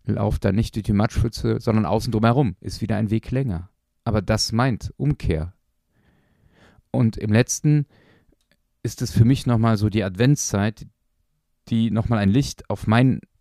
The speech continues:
Leben wirft und sagt, Thomas, schau noch mal an, wie du grad unterwegs bist. Und schau auf das, wo dich die Adventszeit hinführen will. Ja, für mich ist das klar, Weihnachten,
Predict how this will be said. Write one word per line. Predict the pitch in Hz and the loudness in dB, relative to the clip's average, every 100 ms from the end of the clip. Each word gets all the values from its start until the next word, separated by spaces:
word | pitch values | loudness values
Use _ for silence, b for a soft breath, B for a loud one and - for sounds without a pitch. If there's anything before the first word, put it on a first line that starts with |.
| _ _ _ | _ _ _
Leben | 110 147 190 110 | 4 6 6 4
wirft | 95 156 180 - - | 4 2 2 -6 -20
und | - 117 | -12 -8
sagt, | 110 127 - | -6 -2 2
Thomas, | 185 107 69 - - _ _ _ _ _ _ _ _ _ - | 2 0 -6 -12 -20 _ _ _ _ _ _ _ _ _ -14
schau | - 160 | -2 0
noch | 147 | 2
mal | 139 | 0
an, | - 147 139 | 0 -2 -2
wie | 135 | -2
du | 131 | -2
grad | 123 135 | -2 -2
unterwegs | 110 127 127 139 | 0 0 2 -2
bist. | - - - _ b b b b b b b b b _ _ _ _ - | -6 -8 -8 _ b b b b b b b b b _ _ _ _ 4
Und | 127 175 - - _ _ _ _ _ _ _ _ - _ _ _ _ _ - | 6 6 4 -8 _ _ _ _ _ _ _ _ -20 _ _ _ _ _ -6
schau | - 131 135 | 0 2 2
auf | - - _ | 0 -8 _
das, | 110 135 - - _ _ _ _ _ _ | 0 2 0 -8 _ _ _ _ _ _
wo | 107 117 | -6 -4
dich | 127 123 | -4 -6
die | - 113 | -6 -6
Adventszeit | 107 127 131 - 175 | -4 -2 -2 0 0
hinführen | - 135 123 82 80 | 2 0 2 -2 -2
will. | 76 73 - _ _ _ - | -6 -10 -12 _ _ _ -4
Ja, | 123 | -4
für | - | -2
mich | 104 107 | 0 0
ist | 92 - | -2 -4
das | 101 - | -4 -4
klar, | - 107 - - _ | -2 -2 -2 -10 _
Weihnachten, | - 110 110 - 113 127 117 | -6 -2 0 0 0 0 -2